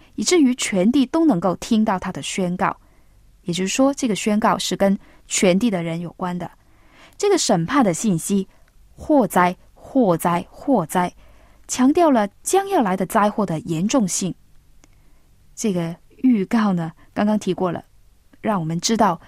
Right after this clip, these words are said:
这个灾祸所针对的对象是住在地上的民，是跟全地的人都有关的，没有一个人可以例外。那当然，在这里说全地的人，意思是指非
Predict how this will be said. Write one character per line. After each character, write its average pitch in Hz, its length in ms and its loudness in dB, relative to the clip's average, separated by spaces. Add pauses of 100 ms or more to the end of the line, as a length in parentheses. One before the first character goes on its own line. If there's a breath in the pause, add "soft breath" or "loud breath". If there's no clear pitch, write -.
(240 soft breath)
这 - 120 -8
个 196 100 -2
灾 311 280 2
祸 277 180 2
所 180 200 -4
针 330 340 2
对 311 160 2
的 175 120 -4
对 214 280 2
象 175 320 -2 (600)
是 - 200 -8 (100)
住 208 360 0
在 170 400 -2
地 180 220 -2
上 180 260 -6
的 - 100 -12
民， 156 320 -6 (280)
是 - 140 -6
跟 240 240 4
全 226 280 0
地 330 120 4
的 226 120 2
人 180 140 -2
都 220 120 0
有 190 120 -2
关 180 300 0
的， - 160 -4 (320 loud breath)
没 202 240 4
有 262 220 4
一 196 120 -4
个 180 120 -2
人 160 200 -4
可 - 160 -6
以 - 240 -6
例 196 220 -2
外。 180 240 0 (380 loud breath)
那 - 100 -2
当 294 200 2
然， 208 320 2
在 233 180 0
这 330 160 0
里 247 140 2
说 202 300 2
全 180 240 -2
地 202 120 0
的 160 120 -4
人， 156 340 -6
意 220 160 -2
思 202 240 -2
是 - 200 -4
指 - 280 -6 (160 soft breath)
非 220 400 -2